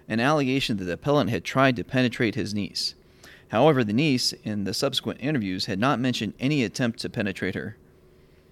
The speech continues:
So the defense cited this inconsistency in a motion to compel production of all records of communications between her and the psychotherapist, leading to a report of child sexual abuse,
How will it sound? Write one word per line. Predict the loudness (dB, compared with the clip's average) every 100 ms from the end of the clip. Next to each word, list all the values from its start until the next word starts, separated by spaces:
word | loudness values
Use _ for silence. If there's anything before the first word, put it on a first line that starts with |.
| -20 -20 -20 -20 -6
So | -2
the | 0
defense | 0 0 0 -4 -4
cited | 0 2 2
this | 0 -2
inconsistency | -4 -4 -2 -2 -2 -2 -2
in | 0
a |
motion | 0 0 0 -6
to |
compel | -6 -4 0 2 0 -4
production | 0 0 0 -2 -6 -8 -18 -20 -12
of | -10 -4
all | 4 4 6
records | 4 2 -2 -6
of | -10 -8
communications | -4 -2 0 -2 -2 -8
between | -10 -6 -4 -4 -8 -14 -20 -16
her | -2 2 2 2 -4 -14 -20 -8
and | -2 0
the | 0
psychotherapist, | 0 -2 -2 -4 -4 -10 -12 -16 -8
leading | 2 4 4
to | 2
a |
report | 0 2 2 2
of | 0 -2 -4 -14 -20 -10
child | -2 0 0 0
sexual | -2 0 -2
abuse, | -4 -8 -10 -8